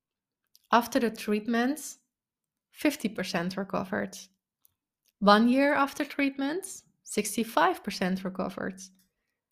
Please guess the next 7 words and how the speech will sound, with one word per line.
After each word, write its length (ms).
Right 240
now, 320
two 260
years 320
after 260
the 80
treatment, 600